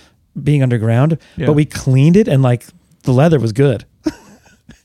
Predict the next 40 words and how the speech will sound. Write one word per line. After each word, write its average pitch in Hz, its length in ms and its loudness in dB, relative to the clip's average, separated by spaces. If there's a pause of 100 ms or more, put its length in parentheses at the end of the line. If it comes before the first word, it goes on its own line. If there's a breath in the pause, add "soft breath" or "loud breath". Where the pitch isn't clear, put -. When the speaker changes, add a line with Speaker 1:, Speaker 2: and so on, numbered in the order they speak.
(180 loud breath)
Speaker 1:
And 147 100 -2
so 147 80 -2
my 151 100 2
brother 151 320 2
used 120 240 0
it - 80 -16
for 127 100 -4
years 131 300 0
and 131 80 -2
years 131 160 0
and 123 80 -4
years. 131 160 0
And 113 80 -2
I - 20 -2
think 160 140 -2
we 156 80 0
still 110 180 -6
have 113 200 -4
it. - 180 -12 (460 loud breath)
Speaker 2:
That's 117 240 -8
fun. - 200 -16
Speaker 1:
He 151 60 2
just 131 140 0
wore, 131 160 2
like, 117 120 2
a 123 60 2
batting 117 320 2
glove 104 140 0
under 107 180 0
there. 104 160 -2 (480 loud breath)
So 139 160 0
I 127 80 2
told 147 240 2
him, 123 60 2
but 120 160 0
credit 185 260 0
to 175 60 -2
my 170 140 2
dad, 165 360 0 (480 loud breath)
because 123 560 -2